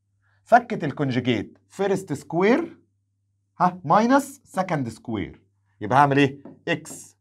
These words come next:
بلس وان، شربو، انت نسيت تحط سكوير. <laughs> لا، انا حطيت سكوير،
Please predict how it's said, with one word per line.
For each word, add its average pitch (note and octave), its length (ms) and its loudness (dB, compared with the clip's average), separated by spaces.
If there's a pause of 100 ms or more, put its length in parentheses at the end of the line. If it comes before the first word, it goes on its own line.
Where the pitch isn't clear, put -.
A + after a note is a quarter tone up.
بلس A2+ 240 -8
وان، B3 320 4 (100)
شربو، C#3+ 480 -4 (140)
انت G#2+ 140 -18
نسيت C#3+ 200 -14
تحط D3+ 220 -8
سكوير. C#3+ 560 -2 (440)
<laughs> F#3+ 460 -6
لا، C3 180 2
انا A2 80 0
حطيت C#3 340 -10
سكوير، E3 440 0